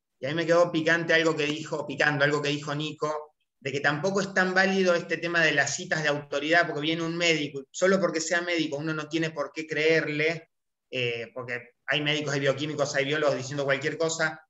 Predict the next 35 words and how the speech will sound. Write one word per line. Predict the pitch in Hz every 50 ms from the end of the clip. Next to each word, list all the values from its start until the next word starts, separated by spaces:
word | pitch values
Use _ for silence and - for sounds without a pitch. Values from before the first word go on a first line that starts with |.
| _ _ _ _ _ _
que | 143 123 - - _ _
uno | _ 185 214 214 196
puede, | 190 185 185 180 175 160 151 156 -
digamos, | - 151 156 160 170 156 156 - - -
enseñar | 143 131 131 143 160 165 165
de | 170
dos | 170 165 160
maneras. | 156 147 147 143 135 135 123 - - -
Una | 185 226 233 214 190 180
es, | 165 - - 165
"No | 165 190 196
me | 196
entiendas | 190 190 190 190 185 185 185 185 190 180 160
a | 160 165 170
mí, | 175 185 190 214 226 226 226
pero | - 170 156 151 151 147 151 - - _ _ _
simplemente | _ - - - - 175 185 180 175 185 185 185 170
fíjate | - 143 165 175 165 170
en | 165
quién | 147 170 170 165
soy | 170 175 160 156
yo, | 160 160 143
si | - -
soy | - 165 165
médico | 165 165 170 170 165 156 156
me | 151 151 143 147
crees, | 165 160 165 175 190 190 190 190
si | 175 160
no, | 156 156
no", | 160 170 175 180 170 165
y | 165 180
eso | 185 190 220
es | 185 190
muy | 190 196 190
peligroso. | 185 165 160 160 156 156 147 131 - - 117 -